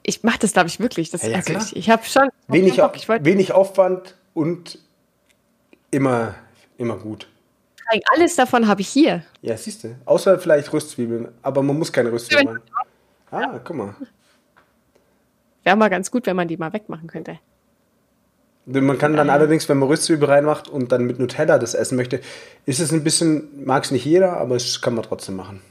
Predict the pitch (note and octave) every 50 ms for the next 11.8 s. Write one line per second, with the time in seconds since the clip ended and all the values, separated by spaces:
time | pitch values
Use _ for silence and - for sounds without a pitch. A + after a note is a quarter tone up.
0 | _ _ _ _ _ _ _ _ _ _ _ _ _ _ _ _ _ _ _ _
1 | _ _ _ _ _ _ _ _ _ _ _ _ _ _ _ _ _ _ _ _
2 | _ _ _ - - - - - - - - - _ - E4 D4 - _ _ _
3 | _ _ _ _ _ _ - A#2 A#2 C#3+ F3+ F#3+ E3 - - - - - A#2 A2
4 | - B2 B2 - - F3 E3+ E3+ - - E3+ E3+ E3+ E3 - - - C#3+ C#3 B2
5 | G#2+ - - G2 - - G#2+ - _ _ _ _ _ _ _ _ _ _ _ _
6 | _ _ _ G#3 G3+ - - _ _ - - F3+ - - G#3+ A3+ - A#3+ A3+ -
7 | G#3 G3 F#3+ F#3+ F#3+ F#3 F#3+ - - - A3 A3+ B3 A#3 G3 F#3+ G3+ - - F3
8 | F3+ - - - E3+ F3+ F#3 F#3+ - - - - - _ _ _ _ _ _ _
9 | - - - _ - - F#3 F#3 - G#3 A#3 B3+ - _ _ _ _ _ _ _
10 | _ _ _ _ _ _ _ G3 F3+ - _ _ _ _ _ - A3 G#3+ - G#3
11 | F#3 - G3 G3+ G3 F#3 F3 E3+ E3 - A3 A3+ A#3 F3+ E3